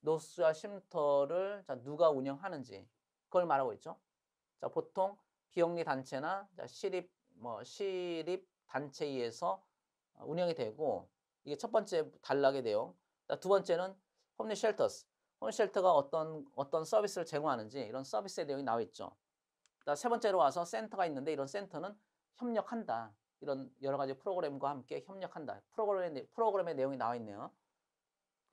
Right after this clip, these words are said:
자, for communication of their ability, availability. <clears throat>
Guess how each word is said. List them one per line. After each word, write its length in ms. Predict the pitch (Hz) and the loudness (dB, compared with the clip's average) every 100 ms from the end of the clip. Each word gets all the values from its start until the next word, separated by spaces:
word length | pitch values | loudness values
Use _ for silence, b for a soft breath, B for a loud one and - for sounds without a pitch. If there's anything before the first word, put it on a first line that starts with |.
| _ _ _ _ b b b _ | _ _ _ _ b b b _
자, 140 | - 143 | -2 -2
for 320 | - 226 196 | 4 4 4
communication 520 | - 226 220 190 190 165 | 2 0 0 -2 0 2
of 340 | 165 156 135 | 2 2 -8
their 240 | 156 160 | -2 0
ability, 460 | 139 127 151 131 _ | -2 -2 -2 -4 _
availability. 920 | 131 147 135 131 131 123 131 - 101 95 _ _ _ _ _ _ _ _ _ _ _ _ _ _ 262 | -2 -2 0 0 0 -2 -2 -4 -10 -20 _ _ _ _ _ _ _ _ _ _ _ _ _ _ -6
<clears throat> 300 | 170 110 | -6 -6